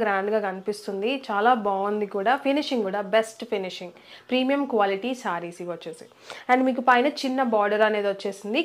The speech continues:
కింద వచ్చేసి ఇలా పెద్ద బార్డర్, కంచి స్టైల్ బార్డర్. And మీకు రిచ్ పళ్ళు, చాలా రిచ్గా ఉంటుంది. పళ్ళు కూడా చాలా బాగుందన్నమాట. చూసారంటే ఇది పళ్ళు పార్ట్. And కాంబినేషన్స్ కూడా, ప్రతి కాంబినేషన్ కూడా కట్టుకుంటే చాలా మంచి లుక్ ఉందండి. నేను ప్రతిదీ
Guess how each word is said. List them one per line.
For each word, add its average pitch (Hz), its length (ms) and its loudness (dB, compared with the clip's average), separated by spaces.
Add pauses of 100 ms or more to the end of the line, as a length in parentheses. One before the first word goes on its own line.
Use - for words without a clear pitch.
కింద 262 180 0 (100)
వచ్చేసి 214 360 -6
ఇలా 240 140 0 (100)
పెద్ద 196 160 -2 (140)
బార్డర్, 185 360 0
కంచి 196 320 -4
స్టైల్ 247 280 -2
బార్డర్. 170 280 -2 (540)
And 285 180 4
మీకు 269 240 0
రిచ్ 247 300 -6
పళ్ళు, 208 260 0 (680)
చాలా 220 260 6 (100)
రిచ్గా 220 260 0 (120)
ఉంటుంది. 208 260 -2 (120)
పళ్ళు 208 180 2 (120)
కూడా 202 120 0 (120)
చాలా 214 220 2 (100)
బాగుందన్నమాట. 180 580 -4 (600)
చూసారంటే 233 480 6 (100)
ఇది 233 120 0 (100)
పళ్ళు 190 220 0 (100)
పార్ట్. 156 200 -14 (380)
And 214 100 -2 (100)
కాంబినేషన్స్ 226 640 2
కూడా, 233 120 0 (240)
ప్రతి 247 340 0
కాంబినేషన్ 220 560 0
కూడా 214 180 0
కట్టుకుంటే 220 460 -4 (140)
చాలా 208 340 4
మంచి 220 240 -4
లుక్ 190 220 -8
ఉందండి. 185 340 -8
నేను 240 160 -4
ప్రతిదీ 196 280 -4